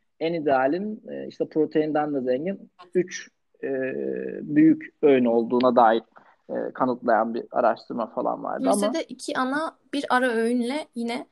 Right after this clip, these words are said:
Speaker 2: sanki normalde de hani, e, diyet yaparken
Speaker 1: Hı.
Speaker 2: bazı insanlar iki ana bir ara beslenir ya. Burada işte
Speaker 1: Hı hı.
Speaker 2: yine iki ana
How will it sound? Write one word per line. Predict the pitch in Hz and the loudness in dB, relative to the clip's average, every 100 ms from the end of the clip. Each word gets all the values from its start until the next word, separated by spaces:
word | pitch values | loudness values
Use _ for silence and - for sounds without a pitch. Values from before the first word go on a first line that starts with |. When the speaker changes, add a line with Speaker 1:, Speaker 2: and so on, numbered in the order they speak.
| _ - | _ -12
Speaker 2:
sanki | - 233 240 240 | -4 -4 -2 0
normalde | 220 226 240 240 247 | 2 2 0 0 -2
de | 233 | -2
hani, | 208 190 196 - _ _ | -4 -6 -10 -14 _ _
e, | 196 190 185 | -2 -2 0
diyet | 202 | -2
yaparken | 202 - 202 196 196 | -2 -6 -6 -6 -6
Speaker 1:
Hı. | 190 170 - | -8 -10 -2
Speaker 2:
bazı | 202 196 | -2 -2
insanlar | 196 190 190 | -6 -6 -6
iki | 208 - | -8 -6
ana | 202 196 190 | -4 -4 -4
bir | |
ara | 190 185 190 | -2 -2 -2
beslenir | 185 - 269 302 | -6 -8 -10 -6
ya. | 214 160 - _ - - | -6 -6 -10 _ -14 -8
Burada | 277 233 208 | -6 -4 -4
işte | 220 262 | -4 -6
Speaker 1:
Hı | 277 | -4
hı. | |
Speaker 2:
yine | 285 269 | -2 -4
iki | 269 269 | -6 -4
ana | 226 208 | -2 -4